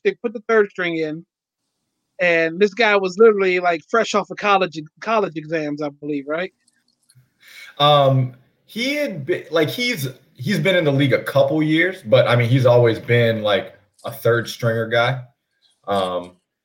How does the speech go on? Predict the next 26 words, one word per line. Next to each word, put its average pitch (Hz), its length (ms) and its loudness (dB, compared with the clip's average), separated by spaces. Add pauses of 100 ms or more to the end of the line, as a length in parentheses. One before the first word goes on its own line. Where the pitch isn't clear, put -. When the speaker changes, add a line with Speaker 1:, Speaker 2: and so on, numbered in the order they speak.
(140)
Speaker 2:
but 131 300 2
actually 139 360 2
what 131 140 4
was - 120 -8
killing 143 300 0
me 127 80 4
was 117 180 0
Bomani 113 480 0
Jones 123 380 2
had 113 140 4
a 101 100 -2
tweet 120 420 -8 (460)
where 120 100 -4
he 123 120 2
was 113 220 0
like, 107 460 2 (380)
"Yeah, 156 280 6
they 123 140 2
s-, - 280 -4 (200)
like, - 220 0
the, 110 320 -2
the 107 640 0
football 156 360 2
team 127 220 0
started 143 460 2
Haskins," 127 580 -4